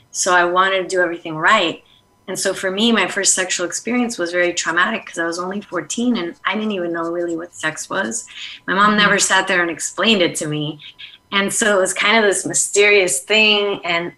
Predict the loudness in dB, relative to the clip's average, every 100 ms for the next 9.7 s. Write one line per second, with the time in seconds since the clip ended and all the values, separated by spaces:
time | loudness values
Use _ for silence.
0 | -4 -4 0 0 2 0 -2 -6 -4 -2
1 | -2 -2 -4 2 4 4 2 -4 -4 0
2 | 0 0 -4 -6 -8 -16 -20 _ _ -6
3 | -2 0 0 0 0 0 0 -2 0 0
4 | 0 -2 -4 -4 -4 -4 -6 -8 -4 -2
5 | 0 2 2 -2 -6 -6 -6 -4 -4 -4
6 | -6 -8 -8 -4 0 0 -2 -8 -18 -14
7 | -6 -4 -2 0 0 0 -2 -2 -2 -4
8 | -6 -4 -4 -6 -10 -20 -8 0 2 4
9 | 4 4 4 4 2 -2